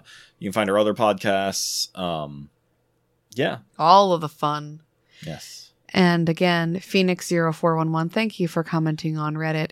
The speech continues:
Speaker 2: and thank you for believing in Pluto.
Speaker 1: And I just
Speaker 2: Pluto
Speaker 1: saw that you
Speaker 2: appreciates you.
Speaker 1: I just saw that you recommended a, a P A place, so we'll take a look into that too.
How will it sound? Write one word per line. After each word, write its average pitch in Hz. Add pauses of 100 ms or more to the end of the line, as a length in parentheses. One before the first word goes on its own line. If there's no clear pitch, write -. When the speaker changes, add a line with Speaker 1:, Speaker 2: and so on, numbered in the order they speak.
Speaker 2:
and 151
thank 170
you 160
for 165
believing 156
in 147
Pluto. 143
Speaker 1:
And 113
I 113
just 117
Speaker 2:
Pluto 120
Speaker 1:
saw -
that 98
you 104
Speaker 2:
appreciates 95
you. 85 (920)
Speaker 1:
I 110
just 117
saw 113
that 101
you 98
recommended 101
a, 92
a 95
P 113
A 110
place, 135
so 90
we'll 85
take 92
a -
look 92
into 90
that 87
too. 113